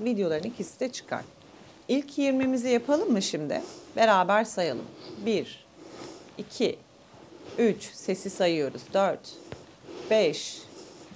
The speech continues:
altı, yedi, sekiz, dokuz, on, on bir, on iki, on üç,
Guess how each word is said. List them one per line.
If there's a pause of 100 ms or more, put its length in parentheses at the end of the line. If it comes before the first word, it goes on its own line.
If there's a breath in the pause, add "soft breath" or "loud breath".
(120)
altı, (800)
yedi, (920)
sekiz, (800)
dokuz, (840)
on, (920)
on
bir, (800)
on
iki, (800)
on
üç,